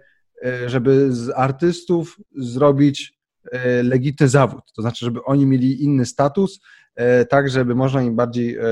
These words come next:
pomagać. No i tutaj głównym powodem tej nowej daniny to, to ma być około pięćdziesiąt procent przychodów z tego nowego podatku, jest wsparcie dla,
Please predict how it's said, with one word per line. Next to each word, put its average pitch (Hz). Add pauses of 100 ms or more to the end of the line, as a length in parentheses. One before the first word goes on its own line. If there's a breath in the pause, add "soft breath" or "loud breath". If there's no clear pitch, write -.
(280)
pomagać. 143
No 202
i 165
tutaj 170
głównym 202
powodem 147
tej 127
nowej 135
daniny 131 (380 soft breath)
to, 139
to 143
ma 143
być 143
około 143
pięćdziesiąt 139
procent 139
przychodów 127
z - (240)
tego 117
nowego 120
podatku, 127
jest 127 (260 loud breath)
wsparcie 147
dla, 135